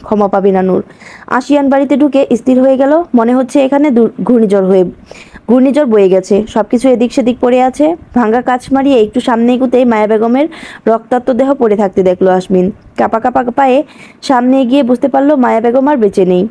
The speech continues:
তাকে মারাত্মকভাবে আঘাত করা হয়েছে। কপালের দিকটা থেতলে গেছে। পেটে ছুরি দিয়ে আঘাত করা হয়েছে। চারদিকে রক্ত ছড়িয়ে ছিটে আছে। আশিয়ান কাঁপছে। এই হাতে কত মানুষ মেরেছে,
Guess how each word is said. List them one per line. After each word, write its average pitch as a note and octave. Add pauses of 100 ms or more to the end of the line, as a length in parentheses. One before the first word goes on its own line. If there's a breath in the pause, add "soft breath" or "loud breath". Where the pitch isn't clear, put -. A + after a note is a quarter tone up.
(120)
তাকে A3+
মারাত্মকভাবে A#3
আঘাত B3
করা B3+
হয়েছে। C4 (400 loud breath)
কপালের C4+
দিকটা C4+
থেতলে A3+
গেছে। F#3+ (120)
পেটে A3
ছুরি B3
দিয়ে C4
আঘাত A#3
করা B3+
হয়েছে। C4+ (480 soft breath)
চারদিকে C#4
রক্ত A3
ছড়িয়ে G#3
ছিটে G3
আছে। G3 (140)
আশিয়ান G#3
কাঁপছে। G3 (340 loud breath)
এই B3+
হাতে C4+
কত A3+
মানুষ B3+
মেরেছে, C#4+